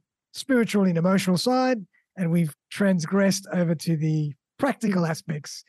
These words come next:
Speaker 1: with
Speaker 2: Yeah.
Speaker 1: sales and marketing, but
Speaker 2: Mm.
Speaker 1: they do live together.
Speaker 2: They
Speaker 1: But,
Speaker 2: do.
Speaker 1: but you do have to know how to express both sides.
Speaker 2: Absolutely. The two sides of the
Speaker 1: Harmony.
Speaker 2: coin.
Speaker 1: Harmony.
Speaker 2: Yeah. Yeah.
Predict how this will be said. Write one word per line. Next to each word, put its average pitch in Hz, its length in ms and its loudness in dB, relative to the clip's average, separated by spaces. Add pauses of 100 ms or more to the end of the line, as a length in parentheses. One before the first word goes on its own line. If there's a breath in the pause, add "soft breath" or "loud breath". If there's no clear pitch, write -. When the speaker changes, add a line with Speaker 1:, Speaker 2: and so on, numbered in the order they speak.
(260)
Speaker 1:
with 208 80 2
Speaker 2:
Yeah. 185 60 2
Speaker 1:
sales 170 300 -4
and 165 60 -6
marketing, 170 520 -4 (320)
but 180 140 0
Speaker 2:
Mm. 170 60 -4
Speaker 1:
they 175 120 0
do 214 200 0
live 185 200 0
together. 165 540 -2 (320)
Speaker 2:
They 143 140 -2
Speaker 1:
But, 139 140 -8
Speaker 2:
do. 226 220 0 (120)
Speaker 1:
but 165 180 -18
you 160 60 -8
do 175 180 0
have 160 220 -2
to 165 100 -6
know 151 520 -2 (240)
how 170 140 -6
to 156 80 -2
express - 680 -4
both 156 200 -4
sides. 135 460 -10 (380)
Speaker 2:
Absolutely. 180 480 0
The 185 100 0
two 269 200 0
sides 202 300 2
of 185 60 4
the 151 100 0
Speaker 1:
Harmony. - 20 -10
Speaker 2:
coin. 156 340 -4 (280)
Speaker 1:
Harmony. 139 280 -4
Speaker 2:
Yeah. 156 240 -2 (800)
Yeah. 143 240 -6